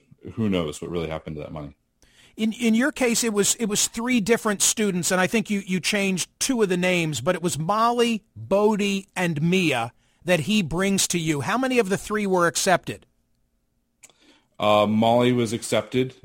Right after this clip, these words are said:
Speaker 1: Um, I wasn't charged with her 'cause she got in on her own, um, through the university, but the other two never even applied to Stanford.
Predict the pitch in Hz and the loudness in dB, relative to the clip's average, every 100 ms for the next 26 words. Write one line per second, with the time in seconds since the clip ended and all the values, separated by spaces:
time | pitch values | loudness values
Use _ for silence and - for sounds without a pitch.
0 | - 101 95 95 92 95 110 113 113 85 | -6 -2 0 0 -2 -2 2 2 2 -4
1 | - 110 110 - 107 107 110 117 107 - | -2 0 0 -2 -6 -2 0 0 -4 -10
2 | 101 95 95 95 95 92 90 92 120 175 | -8 -4 -2 -2 -2 -4 -2 -2 -2 -4
3 | - _ _ _ _ 90 92 90 87 95 | -12 _ _ _ _ -6 -4 -4 -6 -8
4 | 90 92 87 90 - 104 110 - - 87 | -6 -4 -4 -6 -6 -8 -8 -12 -20 -6
5 | 98 - 104 104 98 - 107 101 98 95 | -4 -2 -2 -2 -4 -4 -2 0 0 0
6 | 90 90 - 85 80 76 - 71 - | -2 -6 -4 -4 -4 -8 -16 -16 -18